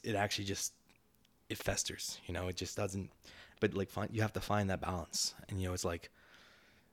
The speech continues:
maybe promoting people, not fine, but, like, you can talk badly about them, but you have to be serious about it. You can't just, like, throw around sling at,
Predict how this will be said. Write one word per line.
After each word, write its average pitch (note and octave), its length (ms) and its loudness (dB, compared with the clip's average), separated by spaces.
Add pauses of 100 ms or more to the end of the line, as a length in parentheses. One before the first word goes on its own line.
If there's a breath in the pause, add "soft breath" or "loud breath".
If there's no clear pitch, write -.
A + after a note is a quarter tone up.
(880 soft breath)
maybe A2 180 0
promoting A2 420 8
people, G#2+ 220 2
not G#2+ 160 6
fine, G2+ 340 2
but, G2 100 -4
like, G2+ 280 -4 (680)
you A#2+ 200 -2
can A2 400 0
talk A2 300 6
badly F#2+ 320 0
about F2+ 220 -4
them, F2 140 -6
but F#2+ 120 -6
you G#2+ 80 -4
have - 200 -4
to G#2 80 2
be F#2+ 120 -6
serious F#2 460 2
about E2 220 -2
it. - 180 -10
You A2 80 -4
can't F#2+ 260 0
just, F#2+ 160 0
like, F#2+ 320 0 (140)
throw G2 240 6
around F#2 300 6
sling F#2+ 360 2
at, F2+ 120 -2